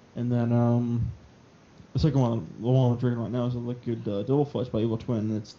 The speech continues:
twelve percent in a twenty-two ounce bottle. Uh, both are, uh, stouts, and I really do love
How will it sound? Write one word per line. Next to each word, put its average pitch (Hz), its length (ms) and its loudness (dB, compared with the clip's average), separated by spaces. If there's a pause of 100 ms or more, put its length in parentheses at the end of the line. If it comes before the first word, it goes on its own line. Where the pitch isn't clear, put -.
twelve 143 160 0
percent 113 300 -2
in 101 140 -2
a 113 40 -4
twenty-two 131 380 0
ounce 127 100 -4
bottle. - 400 -10 (680)
Uh, 64 220 -14 (320)
both 165 280 2
are, 123 420 -4 (360)
uh, 107 140 -8
stouts, 120 600 -4
and 107 240 -8
I - 120 -4
really 131 300 6
do 123 200 4
love 120 380 0